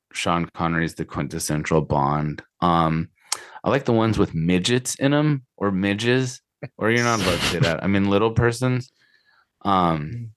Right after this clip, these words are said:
Speaker 1: like The Man with the Golden Gun, that has a midge in it.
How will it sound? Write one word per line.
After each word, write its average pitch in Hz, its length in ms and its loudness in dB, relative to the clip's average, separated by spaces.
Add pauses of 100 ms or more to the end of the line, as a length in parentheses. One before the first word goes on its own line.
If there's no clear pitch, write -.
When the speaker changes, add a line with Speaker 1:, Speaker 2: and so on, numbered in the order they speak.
(520)
Speaker 1:
like 92 220 0
The 101 100 2
Man 92 380 2
with 90 160 0
the 90 80 2
Golden 87 480 0
Gun, 107 480 0 (160)
that 101 200 0
has 95 260 0
a 95 40 2
midge 87 360 0
in 92 160 0
it. 101 240 0